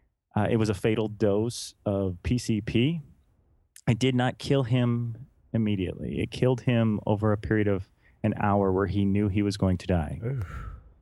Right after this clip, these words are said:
Speaker 1: There was no music when he was about to consume it, but it changed his life. It ended it. And I think if I could say anything, there are scary things in world,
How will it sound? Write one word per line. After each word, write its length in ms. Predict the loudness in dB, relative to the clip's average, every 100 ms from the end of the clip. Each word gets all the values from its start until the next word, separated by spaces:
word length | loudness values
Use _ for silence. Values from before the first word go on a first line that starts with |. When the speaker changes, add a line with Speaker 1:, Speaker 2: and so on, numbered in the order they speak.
| _ _ _ -2
Speaker 1:
There 140 | 2
was 180 | 2 2
no 120 | 2
music 380 | 4 2 2 2
when 120 | 2
he 100 | 2
was 120 | 2
about 260 | 2 2 0
to 100 | -2
consume 440 | -2 0 2 2
it, 140 | -2 -8 _ -20 -20 -20 _ _ _ _ _ _ _ _ _ _ _ _
but 180 | 0 0
it 260 | -2 -6 -6
changed 540 | -2 0 0 -2 -8
his 260 | -4 -4 0
life. 260 | 0 0
It 80 | -2
ended 280 | 0 2 2
it. 140 | -2 -8 _ _
And 200 | 0 2
I 100 | 2
think 460 | 0 0 -2 -4 -16 -20 _ _ _ _ _ _
if 160 | -6 0
I 80 | 0
could 180 | 0 0
say 140 | 2
anything, 520 | 2 0 0 0 -2 -4 -6 -6 -8 -2
there 240 | 2 2
are 140 | 2
scary 420 | -2 -2 0 0 0
things 260 | 0 0
in 120 | -2
world, 360 | 0 2 0 -2